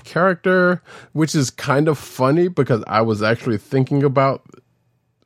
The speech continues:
this person and potentially this character recently.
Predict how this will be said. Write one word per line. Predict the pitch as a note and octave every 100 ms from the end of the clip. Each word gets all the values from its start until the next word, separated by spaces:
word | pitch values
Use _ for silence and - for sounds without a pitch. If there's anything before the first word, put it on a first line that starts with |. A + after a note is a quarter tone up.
| _ _ -
this | F#2+ A#2
person | - C3+ C3+ C3+
and | A#2+ G#2+ -
potentially | A2+ B2 A2+ A2+
this | F#2 G#2+ -
character | - - G#2+ B2 - C3 B2+ C#3 _ - _
recently. | F2 E2 G2+ A#2 - G2 - C#2 A1 -